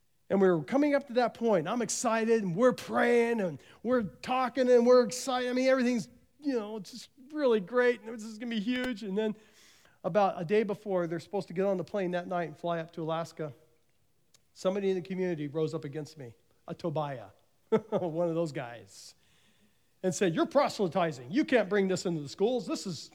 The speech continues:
you know, church and state and all that nonsense." And he, he's trying to shut the whole thing down. And then he's tall-, calling administrators and principals and talking to them and putting fear in them.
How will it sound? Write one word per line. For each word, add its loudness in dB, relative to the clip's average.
you -2
know, -4
church -8
and -10
state 0
and -8
all -4
that -10
nonsense." -14
And 2
he, -2
he's -8
trying -4
to -6
shut -6
the -6
whole -4
thing -6
down. -4
And -6
then -2
he's -6
tall-, -2
calling -4
administrators -8
and -10
principals -8
and -10
talking -8
to -6
them -4
and -6
putting -2
fear -6
in -4
them. -14